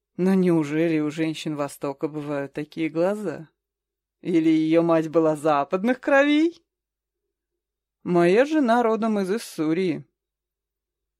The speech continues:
«Вот оно что! Ну да, ты же у нас много лет провел на Западе,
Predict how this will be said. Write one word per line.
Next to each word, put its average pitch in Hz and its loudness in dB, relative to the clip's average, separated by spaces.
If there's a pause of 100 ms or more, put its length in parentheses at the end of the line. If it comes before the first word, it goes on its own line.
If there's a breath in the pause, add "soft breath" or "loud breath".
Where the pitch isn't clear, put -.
(140)
«Вот 427 2
оно 180 2
что! 156 -6 (540)
Ну 247 2
да, 220 0 (460)
ты 269 -2
же 190 0
у 185 0
нас 170 -2
много 180 0
лет 170 -2
провел 170 0
на 190 -2
Западе, 165 -4